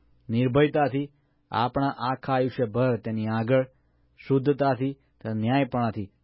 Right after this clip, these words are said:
તેની સેવા કરીએ. અને ઓ છોકરા, તું પરાત પરનો પ્રબોધક કહેવાશે,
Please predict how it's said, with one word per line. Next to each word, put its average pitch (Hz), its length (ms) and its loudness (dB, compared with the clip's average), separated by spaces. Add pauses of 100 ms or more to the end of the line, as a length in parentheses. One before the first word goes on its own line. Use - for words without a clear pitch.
(120)
તેની 107 180 -4
સેવા 107 340 -4
કરીએ. 95 380 -6 (600)
અને 127 140 0
ઓ 139 160 4
છોકરા, 131 480 0 (460)
તું 107 100 -6
પરાત 131 420 2
પરનો 139 300 0
પ્રબોધક 131 540 0
કહેવાશે, 113 520 -4